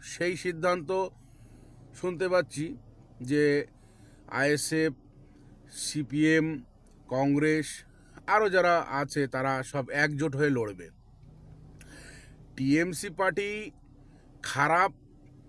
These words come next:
ভালো মন্দ, এটা আমাদের পশ্চিমবঙ্গে সকলেই জানে কম বেশি। কিন্তু নওশাদ যে, নওশাদ সিদ্দিকী ভাইজান যে খারাপ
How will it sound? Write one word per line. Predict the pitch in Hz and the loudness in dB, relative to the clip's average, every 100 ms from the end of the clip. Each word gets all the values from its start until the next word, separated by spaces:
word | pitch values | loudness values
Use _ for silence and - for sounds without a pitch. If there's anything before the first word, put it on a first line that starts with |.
| - - - - - - | -20 -20 -20 -20 -20 -16
ভালো | 104 131 143 165 170 160 | -6 0 2 4 2 0
মন্দ, | 165 165 190 202 - 139 | 0 2 2 2 -2 -6
এটা | 131 170 165 | -2 0 0
আমাদের | 156 160 180 139 | 0 -2 -2 -4
পশ্চিমবঙ্গে | 156 - 160 165 165 170 180 190 - - - - - - - | -6 -6 -4 -2 0 2 2 0 -10 -20 -20 -20 -20 -14 -12
সকলেই | - 131 127 165 190 214 147 | -8 -6 -4 0 0 -2 0
জানে | 135 104 87 - | 0 -2 -8 -4
কম | 131 | -4
বেশি। | 117 98 - - _ _ _ _ - _ - - - _ _ - _ - - | -4 -6 -14 -20 _ _ _ _ -20 _ -20 -20 -20 _ _ -20 _ -20 -14
কিন্তু | 135 160 170 147 127 120 - _ _ _ _ - - - - | -6 -4 -4 -4 -4 -4 -12 _ _ _ _ -20 -20 -20 -16
নওশাদ | - 110 113 123 - 175 175 147 151 | -12 -8 -6 -6 0 2 2 -2 2
যে, | 190 190 185 - | 4 4 2 -4
নওশাদ | 151 156 185 165 143 - _ - | -2 -2 -2 -4 -4 -20 _ -6
সিদ্দিকী | 185 165 180 | -6 -6 -8
ভাইজান | 185 175 180 185 180 | -2 0 0 0 -2
যে | 160 | -4
খারাপ | 156 143 131 | 0 0 0